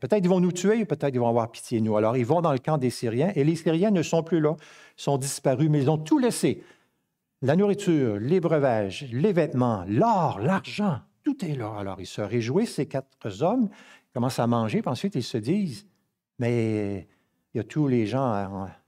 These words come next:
à Samarie qui sont en train de mourir, eux autres aussi, de faim et de soif. » Et ils disent ceci, « Nous n'agissons pas bien.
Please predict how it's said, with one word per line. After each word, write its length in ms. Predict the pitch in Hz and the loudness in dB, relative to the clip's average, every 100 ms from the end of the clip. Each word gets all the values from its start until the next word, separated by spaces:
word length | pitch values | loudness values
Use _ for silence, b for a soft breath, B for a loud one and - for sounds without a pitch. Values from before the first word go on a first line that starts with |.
| - | -14
à 60 | |
Samarie 540 | 101 - 120 110 104 120 | -8 -2 0 0 -2 -6
qui 100 | - | -8
sont 160 | 110 | -8
en 100 | 107 | -6
train 180 | 98 - | -6 -4
de 60 | 107 | -2
mourir, 420 | 110 101 113 113 | -2 -2 -2 -4
eux 140 | 104 | -6
autres 220 | 98 98 104 | -8 -8 -12
aussi, 280 | 90 - | -12 -10
de 120 | 120 101 | -6 -6
faim 220 | - 120 | -6 -10
et 80 | 95 | -8
de 100 | 90 | -10
soif. » 560 | - 127 113 - - b _ _ - | -8 -8 -8 -14 -20 b _ _ -2
Et 80 | 135 | 0
ils 120 | 127 | 2
disent 260 | 139 175 | 0 -2
ceci, « 480 | - 156 - 185 220 - - _ | -2 -4 0 0 -2 -8 -20 _
Nous 260 | 143 147 165 | 2 2 4
n'agissons 840 | 151 185 214 165 165 156 - 208 | 4 2 2 0 0 0 0 0
pas 240 | 202 170 143 | 0 0 0
bien. 420 | 107 120 139 220 | 0 0 2 0